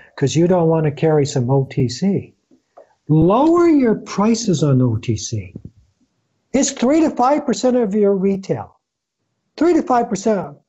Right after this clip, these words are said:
If you lower their O T C prices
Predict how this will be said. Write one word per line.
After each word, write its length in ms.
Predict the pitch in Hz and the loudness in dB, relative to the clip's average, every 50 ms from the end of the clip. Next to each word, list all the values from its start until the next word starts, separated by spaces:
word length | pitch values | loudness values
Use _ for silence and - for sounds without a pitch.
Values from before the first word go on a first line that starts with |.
| _ _ _ _ _ _ _ _ _ _ - | _ _ _ _ _ _ _ _ _ _ -6
If 160 | - 262 254 | -4 -2 0
you 180 | 277 294 294 269 | 2 2 2 2
lower 640 | 269 277 294 311 330 339 339 339 330 294 - - - _ _ _ - | 2 2 2 2 2 2 2 2 0 -2 -4 -8 -16 _ _ _ 0
their 160 | 220 220 220 | 2 2 2
O 180 | 233 233 254 247 | 2 0 0 0
T 220 | 247 - 240 233 | -2 -2 -2 -2
C 260 | 202 - - 233 226 220 | -2 -2 -2 -2 -2 -2
prices 600 | 220 - 196 180 175 170 - 170 160 143 - | -2 0 0 0 0 0 -2 -4 -4 -4 -8